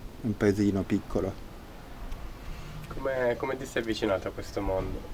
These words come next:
Speaker 2: o del cammino, del, del pellegrinaggio?
Speaker 1: Eh, beh, io ho sempre avuto una passione per camminare nei posti, mi piace camminare nei posti dove sono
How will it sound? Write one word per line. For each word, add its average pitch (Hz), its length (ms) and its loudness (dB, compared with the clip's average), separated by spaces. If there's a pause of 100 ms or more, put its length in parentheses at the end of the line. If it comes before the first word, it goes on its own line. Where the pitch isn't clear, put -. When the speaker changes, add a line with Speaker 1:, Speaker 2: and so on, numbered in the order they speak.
(120)
Speaker 2:
o 104 160 -2
del 98 180 -4
cammino, 101 600 -2 (100)
del, 98 120 -6 (140)
del 104 160 -2
pellegrinaggio? 104 1000 -4 (1400)
Speaker 1:
Eh, 196 460 8
beh, 185 160 12
io 190 220 12
ho - 20 12
sempre 180 320 12
avuto 123 340 12
una 107 200 12
passione 120 480 10
per 113 280 12 (120)
camminare 113 760 12
nei 110 200 12
posti, 113 680 10
mi 113 140 12
piace 110 400 12
camminare 104 560 10
nei 104 100 8
posti 104 300 8
dove 107 240 12
sono 101 720 8